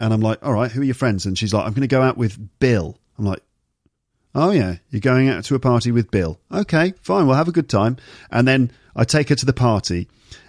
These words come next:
and then I call her on her phone, like, you know, calling her. It's like, uh, and then she's like, "Dad, what i-, what, what is it? What do you want?" I'm like, "So I'm just, you know, just, uh, and, you know, just wanted to see how the evening's going. How's Bill?" And, uh, and then she goes, "Are you checking up on me?"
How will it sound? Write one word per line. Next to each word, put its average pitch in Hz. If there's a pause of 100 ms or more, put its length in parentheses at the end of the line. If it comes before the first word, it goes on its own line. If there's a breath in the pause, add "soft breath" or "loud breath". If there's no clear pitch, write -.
(100)
and 127
then 139
I 139
call 151
her 104 (300)
on 107
her 113
phone, 110
like, 85 (140)
you 131
know, 90 (280)
calling 120
her. 92
It's 92
like, 113
uh, 131 (260 loud breath)
and 139
then 143
she's 143
like, -
"Dad, 175
what 175
i-, 160
what, 160
what 170
is 185
it? -
What 143
do -
you 160
want?" 151 (200 loud breath)
I'm 135
like, -
"So -
I'm 247
just, 220 (560 soft breath)
you -
know, 151
just, -
uh, 151
and, 143
you 170
know, 113
just -
wanted 139
to 131
see 135
how 127
the 120
evening's 113
going. 117
How's 147
Bill?" 135 (420 soft breath)
And, 113
uh, 104
and 107
then 104
she -
goes, 117 (240)
"Are 147
you 208
checking 240
up 226
on 139
me?" 104